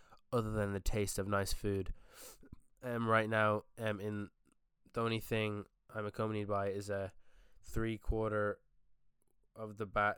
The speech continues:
three quarter bag of Doritos that's been three quarters of the way eaten, and, um, some jelly tots that I've had downstairs for days and haven't even opened because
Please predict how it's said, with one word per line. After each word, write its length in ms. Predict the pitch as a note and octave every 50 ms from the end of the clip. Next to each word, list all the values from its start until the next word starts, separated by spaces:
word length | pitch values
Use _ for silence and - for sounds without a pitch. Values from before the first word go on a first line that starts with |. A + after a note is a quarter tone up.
| -
three 220 | - - B2 A#2+ A#2
quarter 440 | - - A2+ A2+ G#2+ A2 G#2+ G2+ - - - _ _ _ _ _ -
bag 220 | G#2+ G#2 G#2+ G#2
of 60 | G#2+ G2+
Doritos 440 | G#2 G#2 G#2 G#2+ G#2 G#2 G2+ -
that's 220 | - G2+ G2 - -
been 220 | - G#2 G2+ G2+ G2+
three 220 | - - G#2+ G2+
quarters 280 | - - G#2 G2+ G#2 G2+
of 60 | F#2
the 80 | G#2
way 160 | G2+ G#2 G#2 -
eaten, 360 | - B2 A#2+ A2+ A2 G#2 G2+ - - - - - - - - - _ -
and, 260 | A2 G#2+ G#2+ G#2 G2+ G2+
um, 380 | G2 G2 G2 F#2+ F#2+ F#2+ F#2 - - - - - - _ -
some 220 | - - G#2+ G#2+
jelly 280 | G2+ G#2+ G#2 G#2 G#2 G2+
tots 360 | - - A2 G2+ G2 - -
that 120 | - G2+
I've 180 | G2+ G2 F#2+ F#2+
had 200 | - G#2 G2+ G2
downstairs 520 | G2 G2 G2+ G2 F#2+ - - G2+ G2 F#2+
for 120 | - G2+ F#2+
days 440 | F#2 - G#2 G2 F#2+ F#2 F#2 F2+ F#2+
and 100 | F#2 G2
haven't 260 | G2+ G2 F#2 G2+ F#2+
even 180 | F#2+ F#2 F#2
opened 380 | F#2+ F#2+ F#2 - G#2 F#2+ F#2+ -
because 360 | - - - F#2+ F#2 E2+ -